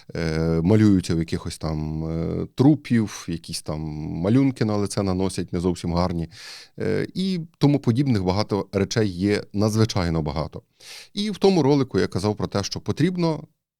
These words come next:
якщо робити зауваження, то думати, яким чином, е, людина почує це зауваження, чи е, що буде, м, після цього, як я це скажу. І зараз я хочу лише повторити цю саму тезу, тому що іншої тези, крім цієї, я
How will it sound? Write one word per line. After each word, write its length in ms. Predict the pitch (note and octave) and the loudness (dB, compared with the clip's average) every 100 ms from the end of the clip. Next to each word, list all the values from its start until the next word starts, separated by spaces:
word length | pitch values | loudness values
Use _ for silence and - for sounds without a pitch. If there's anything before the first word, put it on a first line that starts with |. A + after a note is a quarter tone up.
| _ _ _ - | _ _ _ 0
якщо 340 | A#2 - C#3 | 0 4 4
робити 340 | A2+ G#2+ G#2 E2+ | 6 4 2 0
зауваження, 560 | F2+ G#2 D#3 D3 F#2 | 0 2 0 0 -2
то 120 | E2+ | -2
думати, 360 | F2+ C3 B2 F2+ | -2 -2 -2 -2
яким 300 | F2 C3+ C#3 | -2 0 0
чином, 420 | - G2+ G2+ F#2+ - - - - - | 0 0 0 -2 -8 -20 -20 -20 -6
е, 280 | F#2+ F2 F2 | -2 0 0
людина 640 | F#2 G2+ G#2+ A#2 A#2 A2 G2 - | 2 2 4 4 4 0 -2 -4
почує 520 | A#2 - C#3 G#2+ F2+ | -4 2 4 4 2
це 160 | - | 0
зауваження, 800 | D#2+ E2+ E2 E2+ E2 D2+ D2+ D2+ D#2 | -2 0 0 2 0 0 -6 -8 -6
чи 360 | - A2 A2 G#2 _ - - _ _ | -4 0 0 -2 _ -20 -20 _ _
е, 760 | F#2+ F#2 F#2 F#2 F2+ F2+ F#2 F#2 | -4 0 0 0 0 0 -2 -2
що 320 | - - D#3 | -4 2 2
буде, 580 | D3+ B2 A2+ A#2 A2+ A2+ - - | 2 2 2 2 2 -2 -6 -12
м, 340 | F#2+ F2 F2 F2 | -8 -6 -6 0
після 340 | D#3+ D3 - G#2 | 2 4 2 0
цього, 320 | - A2+ G#2 | 2 2 2
як 180 | F#2+ G#2 | 0 -2
я 60 | |
це 140 | - F#2 | -4 -6
скажу. 420 | - E2+ D#2 - _ _ _ - - - - | -4 -4 -4 -6 _ _ _ -20 -20 -16 -6
І 160 | G3+ | -2
зараз 340 | A#2 D3+ D#3+ A#2 | 2 4 2 0
я 60 | |
хочу 280 | B2 B2+ A#2 | 0 0 2
лише 220 | A2+ C3 | 2 2
повторити 520 | B2 G#2 C#3+ C3+ - | 0 0 2 2 0
цю 120 | G#2 G2+ | -2 -2
саму 280 | G2 A#2+ | -2 0
тезу, 340 | A#2 G2+ F2 E2 | 2 2 2 -2
тому 220 | E2 F#2+ | -4 -4
що 220 | - G2+ | -2 -2
іншої 420 | - C3 - G2+ | 0 -2 0 -2
тези, 480 | F#2+ F#2+ F#2 F2+ F2+ - | 0 0 2 -2 -4 0
крім 220 | B2 A#2+ | 2 2
цієї, 500 | - F2+ F#2+ G#2 - | 0 -2 -2 -4 -6
я 300 | G2+ A#2 D#3 | -2 0 0